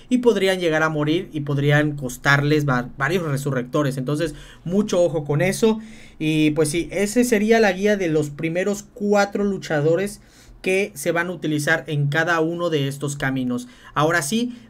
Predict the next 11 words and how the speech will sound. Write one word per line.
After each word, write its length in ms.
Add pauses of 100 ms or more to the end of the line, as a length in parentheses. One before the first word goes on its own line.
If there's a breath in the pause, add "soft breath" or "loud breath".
(100)
pasemos 680 (960)
a 340
el 200
tag 340
de 240
cada 560 (180)
misión 500
de 120
volumen 480
de 100
Karina, 560